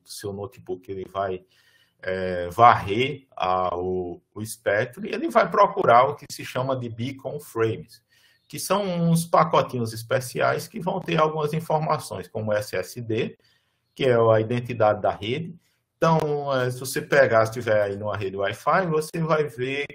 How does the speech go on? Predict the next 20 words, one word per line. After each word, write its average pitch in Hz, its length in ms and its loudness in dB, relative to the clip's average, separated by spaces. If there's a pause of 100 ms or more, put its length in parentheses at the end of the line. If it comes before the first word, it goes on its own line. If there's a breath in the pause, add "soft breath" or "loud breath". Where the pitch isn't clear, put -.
que 139 560 -10
o, 123 640 2 (440 soft breath)
é, 107 460 2
você 127 280 -4
enxerga 147 540 4
várias 147 800 4 (120)
redes, 123 680 -6
né, 110 480 -12
de, 98 280 -16
de 101 180 -8
algumas 107 760 0 (400)
das 117 200 0
pessoas 127 500 2
que - 100 -8
estão 120 440 -2
próximas 127 840 0 (420 soft breath)
aí 104 480 0
à 107 400 6
sua 113 280 0
residência. 131 760 -2